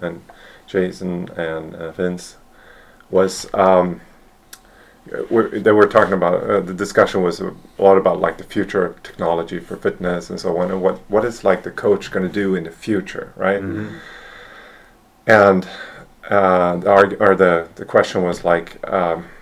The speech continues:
Speaker 1: or we talked about wearables,
Speaker 2: Mm-hmm.
Speaker 1: uh, or you talked about <laughs> wearables, uh, in the panel, and,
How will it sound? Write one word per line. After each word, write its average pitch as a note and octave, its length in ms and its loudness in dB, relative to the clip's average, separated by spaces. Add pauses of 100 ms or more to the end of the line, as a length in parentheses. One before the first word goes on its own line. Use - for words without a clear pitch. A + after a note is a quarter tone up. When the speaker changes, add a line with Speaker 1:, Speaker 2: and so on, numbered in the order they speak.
Speaker 1:
or G2+ 220 2 (460)
we F2 100 -8
talked F2+ 280 4
about F#2+ 240 2
wearables, F#2 640 -2 (540)
Speaker 2:
Mm-hmm. F2 240 -14 (120)
Speaker 1:
uh, F2+ 300 2
or E2+ 80 -4
you G#2 160 -4
talked - 240 -18
about - 200 -10
<laughs> G#2+ 80 0
wearables, A2+ 480 2
uh, G2 460 0
in F#2+ 80 -2
the F#2+ 80 -4
panel, G2+ 380 -2 (480)
and, F#2 440 2